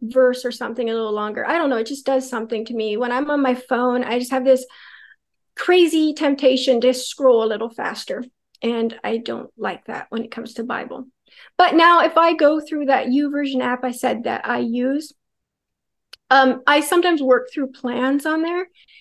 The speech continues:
and they might just have one or two or three verses, different verses through the Bible. So then I'll just read the verse that's with it. But for the biggest part,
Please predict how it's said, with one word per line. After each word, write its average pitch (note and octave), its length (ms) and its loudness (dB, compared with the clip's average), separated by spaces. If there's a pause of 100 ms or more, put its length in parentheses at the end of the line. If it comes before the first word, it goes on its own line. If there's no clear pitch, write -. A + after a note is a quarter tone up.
(120)
and D4+ 120 6
they E4 60 6
might E4+ 220 4
just F#4 140 0
have D4 180 4
one C#4+ 500 4
or B3+ 160 4
two C#4+ 280 -4
or B3+ 160 0
three C4+ 300 -2
verses, B3+ 680 -2 (280)
different C#4 300 0
verses C4 300 4
through C#4+ 140 -4
the C4 60 2
Bible. C4+ 440 2 (320)
So F#4 300 4
then C4+ 320 4
I'll B3+ 220 4
just B3+ 340 -2
read B3+ 260 -4
the A#3+ 80 -2
verse A3+ 320 -4
that's - 240 -6
with A3+ 200 -4
it. A#3+ 200 -8
But A3 260 0 (140)
for A#3 440 2 (1300)
the C4 100 6
biggest C4+ 360 4
part, C4 440 4